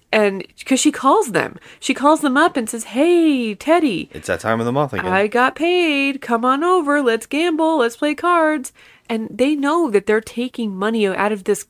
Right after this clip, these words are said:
Speaker 1: these children's mouths, like,
Speaker 2: Yeah.
Speaker 1: food out of their mouths and
Speaker 2: Yeah.
Speaker 1: clothes off their back. And they're just diabolical pieces of crap humans. So right off the bat, there's, like, hardly anyone to like. So the narration, and we're gonna, um,
Speaker 2: It
Speaker 1: tell
Speaker 2: finally
Speaker 1: you
Speaker 2: stops there.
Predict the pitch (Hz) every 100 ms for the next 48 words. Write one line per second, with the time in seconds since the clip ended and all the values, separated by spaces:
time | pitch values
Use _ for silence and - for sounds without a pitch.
0 | - 202 - - 214 202 185 - 170 170
1 | 190 160 - 170 175 156 - 240 254 214
2 | 180 175 185 175 180 202 156 - 175 165
3 | - - - 226 240 202 175 180 196 208
4 | 170 - 170 185 208 202 208 - 202 196
5 | 208 170 165 180 208 190 - 170 - 180
6 | - - 190 175 208 - 285 233 90 -
7 | - - - - _ - 247 226 214 -
8 | - - _ - 269 349 285 277 208 220
9 | 214 202 - - 196 254 262 240 208 208
10 | 180 - 165 - - - - - - -
11 | 208 208 202 220 277 302 277 277 277 196
12 | 170 175 202 190 196 220 214 185 - 180
13 | 160 170 190 202 104 - 85 80 69 -
14 | 73 60 64